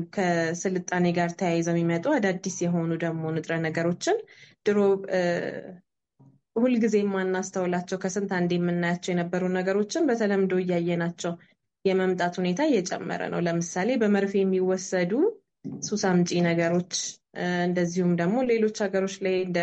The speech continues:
ኮኬን እንደዚህ የምንላቸው ነገሮች ከፍተኛ የሆነ ወጪ ይጠይቃሉ። አፎርደብልም አይሆኑም ለአብዛኛው ማህበረሰብ። ነገር ግን ከድሮ የበለጠ አሁን ላይ በሰፊው እየተመለከትን ያለንበት ሁኔታ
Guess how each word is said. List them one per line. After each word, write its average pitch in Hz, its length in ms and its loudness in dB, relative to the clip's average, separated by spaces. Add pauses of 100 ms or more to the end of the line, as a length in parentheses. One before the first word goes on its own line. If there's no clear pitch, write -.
ኮኬን 185 440 -2
እንደዚህ 180 380 -2
የምንላቸው 175 640 -2
ነገሮች 180 440 0 (440)
ከፍተኛ 208 460 0
የሆነ 202 340 2
ወጪ 185 260 2
ይጠይቃሉ። 170 680 -2 (360)
አፎርደብልም 190 760 0
አይሆኑም 175 480 2 (240)
ለአብዛኛው 180 600 2
ማህበረሰብ። 175 600 0 (520)
ነገር 196 260 2
ግን 202 200 2
ከድሮ 196 320 0
የበለጠ 180 500 2
አሁን 185 280 0
ላይ 269 140 2
በሰፊው 214 420 -2
እየተመለከትን 180 800 0
ያለንበት 175 600 -4
ሁኔታ 170 280 -2